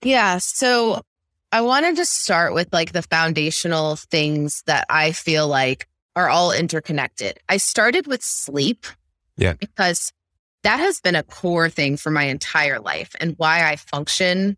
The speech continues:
Speaker 1: kind of in the way that I do. Like,
Speaker 2: Mm-hmm.
Speaker 1: even in college, I prioritized sleep.
Speaker 2: Hmm.
Speaker 1: And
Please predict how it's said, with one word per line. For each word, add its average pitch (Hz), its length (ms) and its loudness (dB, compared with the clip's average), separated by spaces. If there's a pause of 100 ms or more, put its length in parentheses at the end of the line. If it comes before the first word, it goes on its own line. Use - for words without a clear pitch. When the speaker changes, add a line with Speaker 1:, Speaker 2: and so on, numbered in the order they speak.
(160)
Speaker 1:
kind 156 220 0
of - 120 -6
in 165 180 2
the 160 80 2
way 143 220 0
that 143 180 0
I 139 160 0
do. 147 520 -2 (360)
Like, 87 120 2
Speaker 2:
Mm-hmm. 87 220 0
Speaker 1:
even 359 200 0
in 294 180 0
college, - 760 -2
I 156 120 -2
prioritized 143 800 -2
sleep. - 380 -8 (400)
Speaker 2:
Hmm. 95 180 2 (160)
Speaker 1:
And 170 320 0